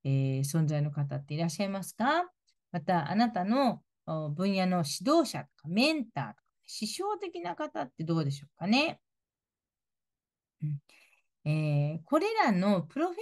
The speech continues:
ショナルな方々があなたの、に対して知識や技術でサポートしてくれるような人のことを情報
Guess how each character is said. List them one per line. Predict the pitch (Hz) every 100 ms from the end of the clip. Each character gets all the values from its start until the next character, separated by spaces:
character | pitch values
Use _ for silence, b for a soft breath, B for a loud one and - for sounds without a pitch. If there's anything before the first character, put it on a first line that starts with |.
| 466
シ | 466
ョ | 427
ナ | 381
ル | 320 233
な | 202
方 | 202 208 226
々 | 214 208
が | 196 160 165 392 508 277 - _ _
あ | 175
な | 190 202
た | 196 156
の、 | 160 147 _ -
に | 180 160
対 | - 208 185 160
し | 143 -
て | 359 403 233 _ _
知 | - 208 202
識 | - - 185
や | 302 302 220 _ _
技 | 202
術 | 175 160 185
で | 247 349 285
サ | 214 170 -
ポ | 180
ー | 170
ト | 165
し | 139
て | -
く | 143 170
れ | 202
る | 247
よ | 285 381
う | 415
な | 403
人 | - 359
の | 339
こ | 349 349
と | - 381
を | 427 415 b _
情 | - 180 175 170
報 | - 302 320 -